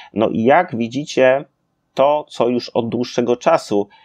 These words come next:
jest w naszym kraju, tylko nie każdy o tym mówi, czyli mam na myśli, e, konfiskowanie, pożyczanie, może tak należało powiedzieć, samochodów cywilnych przez wojsko, przez rozmaite służby. Jak to widzicie?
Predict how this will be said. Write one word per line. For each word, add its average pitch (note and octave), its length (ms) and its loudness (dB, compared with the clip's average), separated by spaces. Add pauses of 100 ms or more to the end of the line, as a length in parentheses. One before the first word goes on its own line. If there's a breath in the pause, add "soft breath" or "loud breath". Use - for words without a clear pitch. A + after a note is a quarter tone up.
jest G2 300 4
w G2 60 -4
naszym G#2+ 380 -2
kraju, B2 380 4
tylko G2 580 -2
nie G#2 180 0
każdy A#2+ 380 0
o G#2 80 2
tym - 180 -8
mówi, C3 320 -4
czyli G#2+ 200 -8
mam A#2+ 200 0
na A2 100 0
myśli, A2 440 -2 (420 soft breath)
e, F#2+ 360 0
konfiskowanie, B2+ 1200 -2
pożyczanie, B2 800 2
może G2 200 0
tak - 200 -6
należało G#2 400 0
powiedzieć, G#2 480 -2 (440 soft breath)
samochodów B2+ 920 2 (140)
cywilnych A2+ 760 0 (100)
przez - 460 0
wojsko, B2 500 0
przez G#2 300 -2
rozmaite G#2+ 760 -4
służby. - 480 -4
Jak F#3 240 2
to E3+ 120 2
widzicie? D3+ 680 -2